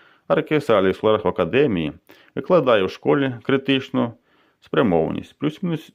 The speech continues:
двісті шістдесят восьмий. Ликон стає наступником Стратона і Лемсака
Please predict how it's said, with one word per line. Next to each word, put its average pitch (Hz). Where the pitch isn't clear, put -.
двісті 135
шістдесят -
восьмий. -
Ликон 113
стає 107
наступником 131
Стратона 127
і -
Лемсака 90